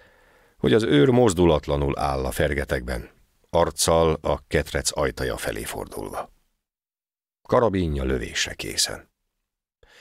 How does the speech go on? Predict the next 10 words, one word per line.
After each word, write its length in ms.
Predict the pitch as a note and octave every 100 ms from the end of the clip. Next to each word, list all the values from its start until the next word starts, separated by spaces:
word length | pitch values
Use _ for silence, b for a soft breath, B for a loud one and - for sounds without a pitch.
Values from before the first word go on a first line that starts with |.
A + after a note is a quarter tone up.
| B B F#2
A 100 | D#2+
zápor 540 | G2+ C3+ - G2+ F#2+
csorog 320 | - A2+ F#2+
minden 360 | F2+ G2 D#2 D2
ruhája 420 | C#2+ C2+ B1+ B1+
széléből, 640 | - D2+ C2+ B1+ A#1+ A#1+ A#1
bokáig 600 | E2 - D#2 D2+ C#2+ D2
áll 260 | C#2+ C2+
a 60 | C2+
sárban, 720 | - D2+ C2+ C2 A#1+ A#1+